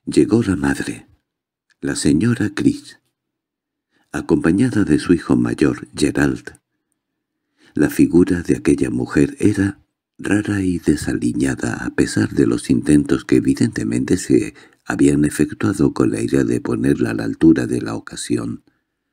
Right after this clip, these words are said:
Tenía la cara pálida, amarillenta, con la piel clara y transparente.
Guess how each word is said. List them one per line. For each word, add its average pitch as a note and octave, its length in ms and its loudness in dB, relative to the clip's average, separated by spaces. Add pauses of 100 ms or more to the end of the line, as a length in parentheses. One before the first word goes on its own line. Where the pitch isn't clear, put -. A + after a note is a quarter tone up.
(1080)
Tenía D#2+ 420 0
la E2 140 0
cara C2 320 -6
pálida, - 640 -2
amarillenta, G2 840 -4 (1000)
con C2 160 4
la C2 140 2
piel F#2+ 240 2
clara F#2 260 4
y C2+ 60 2
transparente. - 880 -4